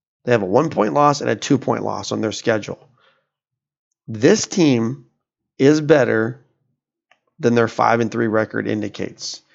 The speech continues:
This team is better than their two and three record in the Big Twelve indicates. They have an extremely underrated quarterback. You got a guy, Brock Purdy. He's a young guy.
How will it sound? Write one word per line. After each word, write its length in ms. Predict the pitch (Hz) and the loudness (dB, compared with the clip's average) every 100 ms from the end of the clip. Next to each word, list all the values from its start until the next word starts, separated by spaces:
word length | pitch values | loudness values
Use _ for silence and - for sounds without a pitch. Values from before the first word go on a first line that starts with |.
| _ _ _ | _ _ _
This 180 | 143 165 | 0 0
team 260 | - 180 180 | 2 4 4
is 100 | 135 | 0
better 520 | 113 123 113 107 95 - _ | 0 0 2 0 -4 -12 _
than 120 | 120 | 0
their 160 | 123 110 | 2 2
two 260 | - 147 | 2 4
and 140 | 156 143 | 4 2
three 160 | 135 | 0
record 400 | 127 120 113 117 | 2 0 0 -4
in 140 | 113 113 | -2 -2
the 60 | |
Big 220 | 107 113 101 | 0 -2 -2
Twelve 320 | - 117 104 | 2 2 2
indicates. 840 | 113 107 104 - 98 - - - - _ _ _ _ _ _ _ _ _ _ _ _ _ | -2 -2 -4 -6 -8 -10 -14 -14 -16 _ _ _ _ _ _ _ _ _ _ _ _ _
They 100 | 123 | 2
have 100 | 123 | 2
an 60 | 120 | 2
extremely 680 | 113 - - 151 180 190 - - | -2 -4 2 2 4 0 -4 -2
underrated 680 | 139 170 170 147 143 139 127 | 0 2 0 2 2 0 -2
quarterback. 720 | - 110 101 92 92 113 - | -2 -2 -2 -4 -6 -8 -6
You 180 | 117 120 | 0 2
got 180 | 117 120 | 2 2
a 20 | |
guy, 260 | 113 120 123 | 2 2 0
Brock 380 | 110 117 131 | 0 0 0
Purdy. 420 | - 139 135 127 117 - - | -2 0 2 0 -2 -14 -12
He's 220 | - 117 | -2 0
a 80 | 110 | 0
young 340 | 101 123 160 | 2 2 4
guy. 420 | 139 110 98 113 | 2 0 2 -2